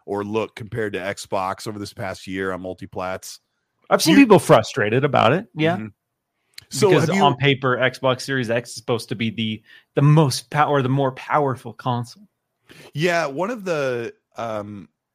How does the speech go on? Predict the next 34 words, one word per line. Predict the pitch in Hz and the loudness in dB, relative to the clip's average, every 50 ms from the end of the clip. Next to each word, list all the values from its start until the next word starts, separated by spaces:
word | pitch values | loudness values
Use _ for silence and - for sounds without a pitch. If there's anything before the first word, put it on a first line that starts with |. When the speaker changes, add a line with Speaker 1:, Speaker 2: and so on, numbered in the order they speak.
| _ _ _ _ _ _ _ _ _ _ _ _ _ _ _ _ - | _ _ _ _ _ _ _ _ _ _ _ _ _ _ _ _ -2
Speaker 1:
on, | 135 156 156 143 120 - | 0 0 0 -2 -8 -8
on | - 127 131 131 | -8 -8 -8 -6
social | - - 170 - - 151 | -6 -8 -6 -6 -6 -4
media, | 143 139 135 139 127 | -4 -2 0 0 0
they're | 117 113 110 | 0 -2 -4
saying | 107 - - 127 117 117 113 | -4 -4 -4 -4 -4 -4 -4
that | 110 104 - | -6 -6 -6
this | - 113 107 - - | -6 -8 -8 -8 -10
is | 113 101 - | -12 -8 -8
like | 104 104 101 - | -8 -8 -8 -8
the | _ 107 104 98 - _ _ _ _ _ _ _ | _ -12 -12 -12 -18 _ _ _ _ _ _ _
Xbox | 151 160 - - 185 165 156 - | -2 -2 -2 -2 -2 -2 -2 -2
Series | - - 165 151 143 131 110 113 | -2 -2 0 0 0 0 0 -2
X | 113 117 110 - - | -2 -2 -2 -6 -10
is | 117 107 98 | -12 -10 -6
like | 110 104 107 104 _ | -6 -6 -6 -8 _
the | - | -16
P | 104 - - - 143 117 | -14 -14 -10 -6 -6 -6
S | 113 101 - | -6 -6 -10
three | - 113 113 110 104 | -12 -10 -8 -6 -6
of | 98 92 | -6 -8
this | 101 - | -10 -14
generation. | - - 107 95 95 95 98 101 95 - 101 87 | -10 -10 -10 -10 -8 -8 -8 -10 -10 -12 -16 -18
It's | - - | -12 -8
really | 117 110 107 104 | -6 -6 -6 -4
powerful, | - 104 101 104 104 101 - 107 104 98 - - - - - _ | -4 -4 -2 -2 -4 -4 -6 -8 -8 -8 -10 -14 -20 -20 -10 _
but | 127 123 | -6 -6
developers | 117 139 139 143 139 135 104 131 120 - | -4 0 2 2 2 2 -2 -4 -8 -8
can't | - - 151 131 131 117 117 | -8 -6 -6 -6 -6 -6 -6
unlock | 123 117 107 107 110 104 - | -8 -6 -4 -4 -4 -4 -6
that | - 101 82 | -8 -8 -8
potential. | - 95 - 120 113 110 - - 104 90 - _ - - - _ _ _ _ _ _ _ _ _ _ _ | -8 -14 -12 -12 -12 -12 -10 -10 -10 -10 -10 _ -20 -20 -20 _ _ _ _ _ _ _ _ _ _ _
I | - 160 185 | -2 -2 -2
t-, | - - 156 | -2 -4 -6